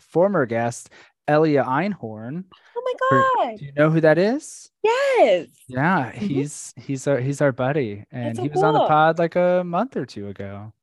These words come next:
Speaker 2: Amazing.
Speaker 1: Yeah, so small world. We're learning that more and more. Music, um, and comedy and all this, you know, and actors and all this. Th-,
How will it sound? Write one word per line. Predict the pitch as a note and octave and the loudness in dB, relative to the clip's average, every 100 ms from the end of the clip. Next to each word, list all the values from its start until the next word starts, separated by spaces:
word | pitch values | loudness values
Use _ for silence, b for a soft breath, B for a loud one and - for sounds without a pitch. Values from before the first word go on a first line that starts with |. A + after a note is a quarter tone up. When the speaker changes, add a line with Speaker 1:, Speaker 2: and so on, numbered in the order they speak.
| - | -8
Speaker 2:
Amazing. | E4 G4+ G#4 - - C2+ _ _ | -6 -6 -4 -4 -4 -10 _ _
Speaker 1:
Yeah, | E3 A3+ E3+ | -6 -2 -2
so | G#2+ D3+ | -4 -4
small | D3 - A3 E3+ | -6 0 2 4
world. | C#3 C#3+ C#3+ | 4 4 2
We're | E3 F3 | 2 4
learning | D#3+ E3 D3+ | 4 2 2
that | C3 B2+ | 0 0
more | C3+ B2+ | -2 -10
and | A#2 | -8
more. | B2 D#3 F3 | -6 -6 -8
Music, | C#3 C3 B2+ B2 B2 - - _ - | -8 -6 -6 -2 -4 -4 -18 _ -8
um, | A#2+ A2+ A2 G#2 G#2 - - | -4 -2 -4 -6 -10 -14 -14
and | A#2 G#2+ G#2 A2 | -12 -10 -12 -12
comedy | - A#2 A2+ A2 G#2+ G#2 | -6 -6 -6 -8 -8 -10
and | G2 | -14
all | F#2+ A2+ A2 | -10 -8 -8
this, | A2 - - | -10 -14 -14
you | C3 | -12
know, | G#2 F#2 | -12 -12
and | - | -14
actors | A2+ A2 - A2 G2+ | -12 -12 -12 -14 -12
and | G2+ G#2+ | -14 -12
all | G#2+ | -12
this. | G2+ - A#2+ | -12 -14 -12
Th-, | A2+ | -12